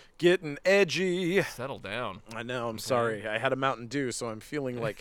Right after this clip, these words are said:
Speaker 2: You're
Speaker 1: one of
Speaker 2: feeling
Speaker 1: the proletariat.
Speaker 2: <laughs> I'm feeling like part of the bourgeoisie.
Speaker 1: <laughs> No, you're not.
Speaker 2: Wait, I'm not?
Speaker 1: No, you're one of the people.
Speaker 2: Oh, I had a green one, though.
Speaker 1: <laughs> Oh, no.
Speaker 2: <laughs>
Speaker 1: Fuck. You got green pilled.
Speaker 2: Yeah. <laughs>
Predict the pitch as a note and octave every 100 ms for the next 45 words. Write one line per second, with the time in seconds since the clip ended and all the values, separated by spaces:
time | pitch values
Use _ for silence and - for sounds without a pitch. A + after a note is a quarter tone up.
0 | F#3 D3 E3 D3 F3 D#3 D3 - E3 C#3
1 | B2+ D3+ C#3 A2 - D#3+ - C3+ F3 D#3
2 | C3+ B2 - B2 C3+ A#2+ A2 C3 B2 C#3
3 | C3 D3 F3+ - B2 E3 D#3 - F3 E3
4 | B2 G2+ G#2 F#2+ D#2+ - - C3 E3+ -
5 | - F#3+ C3+ D3+ - - D3 G#3 D3+ D3+
6 | D#3 G3 F3 - G3+ E3+ F#2 - D#3+ C3+
7 | A2+ C#3 C3 B2+ E3 B2+ G#2 G2+ D#3 -
8 | - F3 F3 A#3 F3+ F3 G#3 F3+ F#3 F3+
9 | G#3+ - - - - - - F#3 F3 A#3
10 | F#3+ F3+ A#3 C4+ E3+ E3 C#3+ C3 - E3
11 | C#3+ E3+ C#3+ - - A#3 F#4+ E4+